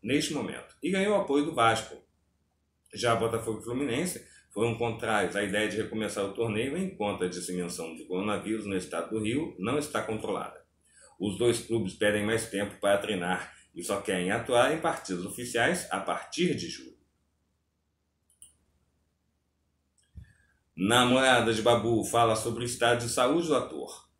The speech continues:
Ator está internado desde sexta-feira. Namorada de Babu Santana, Tatiane Mello, falou sobre o estado de saúde do ator que foi internado na tarde de sexta-feira. Sem revelar muitos detalhes,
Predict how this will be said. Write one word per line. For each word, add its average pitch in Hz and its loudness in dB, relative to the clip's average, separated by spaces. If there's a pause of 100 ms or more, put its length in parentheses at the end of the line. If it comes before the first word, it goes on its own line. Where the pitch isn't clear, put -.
Ator 110 -2
está 104 -2
internado 95 -2
desde 95 -4
sexta-feira. 92 -4 (1300)
Namorada 127 4
de 117 -2
Babu 117 2
Santana, 143 0
Tatiane 95 -4
Mello, 120 0 (220)
falou 131 4
sobre 139 -4
o - -4
estado 123 2
de 120 -6
saúde 120 0
do 131 -2
ator 143 0
que - -8
foi 123 -2
internado 131 0
na 220 0
tarde 139 4
de 139 -2
sexta-feira. 135 -2 (200)
Sem 135 -4
revelar 120 2
muitos 107 -4
detalhes, 123 0